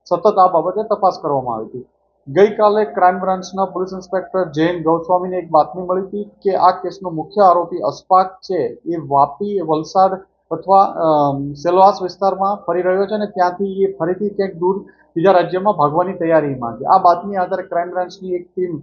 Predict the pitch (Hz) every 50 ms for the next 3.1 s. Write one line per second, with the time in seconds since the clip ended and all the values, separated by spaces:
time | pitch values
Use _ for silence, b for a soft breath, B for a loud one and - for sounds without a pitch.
0 | _ _ _ _ _ - 180 180 185 185 180 180 180 175 - 185 180 180 170 175
1 | 165 160 165 170 175 180 175 175 175 175 175 170 - 175 170 170 170 - - 160
2 | 170 175 170 165 156 151 160 170 185 185 180 180 185 190 190 196 190 190 185 190
3 | 208 214